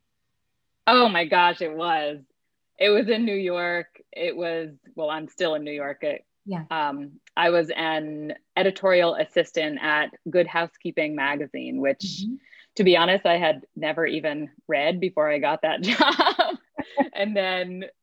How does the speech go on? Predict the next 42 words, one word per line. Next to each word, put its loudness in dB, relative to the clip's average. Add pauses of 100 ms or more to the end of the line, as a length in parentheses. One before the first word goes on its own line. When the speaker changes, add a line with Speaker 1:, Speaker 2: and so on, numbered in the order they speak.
(360)
Speaker 1:
I -2
turned -6
out -4
to -10
absolutely -8
love -4
it. -4
I've -6
always -2
loved -6
magazines. -4
And -6
that's 0
actually 2
where 4
I 0
got 0
my -2 (460)
start 0
in -4 (220)
health 0
and 0
wellness 0
journalism, -4
because 0
I 2
was 0
an -4
assistant -2
to -2
one -2
of 0
the -2
big 0
health 0
editors -6
there -4 (240)
at -14
that -4
Speaker 2:
Amazing. -4
Speaker 1:
magazine. -8 (360)
Speaker 2:
Mm. -2